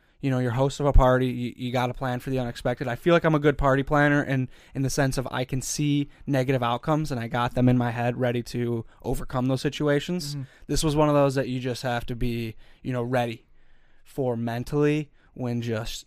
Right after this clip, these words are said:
Speaker 1: shit hits the fan, or shall I say, bacon hits the wall. Hey, Deck. I gotta be real with you. You got some of the worst apparel in the game out there. I would love to see you customize some shirts that just say,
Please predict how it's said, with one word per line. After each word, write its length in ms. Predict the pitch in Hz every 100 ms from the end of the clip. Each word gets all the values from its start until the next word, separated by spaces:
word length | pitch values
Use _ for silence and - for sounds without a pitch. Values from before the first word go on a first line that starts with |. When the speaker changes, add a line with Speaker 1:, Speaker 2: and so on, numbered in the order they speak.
| -
Speaker 1:
shit 360 | - - 120 123
hits 220 | 131 -
the 80 | 139
fan, 440 | - 131 110 110 -
or 160 | 139 123
shall 300 | - 120 117
I 80 |
say, 360 | 117 135 123 123 - _
bacon 460 | 123 95 - 101 127 -
hits 460 | - 120 - -
the 160 | - 107
wall. 560 | 113 117 80 50 - - _ - _ _ _ _ _ _ -
Hey, 240 | 151 123
Deck. 360 | 117 117 - - _ _ _ _ _ _ -
I 40 |
gotta 160 | 135 131
be 100 | 127
real 160 | 127
with 140 | 127 117
you. 140 | 113 - - -
You 100 | 131
got 180 | 135
some 140 | - 139
of 40 |
the 60 | 131
worst 400 | 117 123 123 -
apparel 320 | 120 123 120
in 60 | 120
the 80 | 113
game 280 | 117 110
out 220 | 107 107 110
there. 200 | 107 - _ _ _ _ _ -
I 60 |
would 120 | 143
love 400 | 139 139 143 156
to 80 | 151
see 160 | - 147
you 100 | 143
customize 540 | 147 143 160 139 131
some 140 | - 131
shirts 340 | - 139 131
that 120 | 131
just 200 | 135 131
say, 260 | - 123